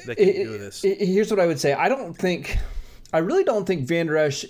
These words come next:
Speaker 2: and Jalen Smith are slow, because I know Vander Esch ran a four six five forty. That's actually not my problem. It's the, the quickness, right? It's the ability to quickly change direction and mirror,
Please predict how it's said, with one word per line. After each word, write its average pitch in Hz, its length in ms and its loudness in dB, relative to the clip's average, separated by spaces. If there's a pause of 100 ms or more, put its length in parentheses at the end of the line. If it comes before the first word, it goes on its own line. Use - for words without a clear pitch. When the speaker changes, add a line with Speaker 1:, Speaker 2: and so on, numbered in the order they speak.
Speaker 2:
and 131 600 0
Jalen 147 320 0
Smith 135 400 -4
are 135 160 0
slow, 127 640 -2
because 131 320 -2
I 156 120 2
know 175 180 0
Vander 165 320 0
Esch 139 160 0
ran 131 140 0
a 123 40 -2
four 127 240 -2
six 123 260 -6
five 110 460 -2
forty. - 640 -2
That's 202 260 0
actually 277 320 0
not 151 380 -2
my 135 160 0
problem. 120 580 0 (500)
It's 143 220 -4
the, 143 320 0
the 143 120 -4
quickness, - 840 -4
right? 135 260 2
It's 139 160 -6
the 165 100 -2
ability 180 320 2
to 139 60 2
quickly 156 440 -4
change 131 400 -2
direction 127 520 0
and 143 280 -2
mirror, 151 520 2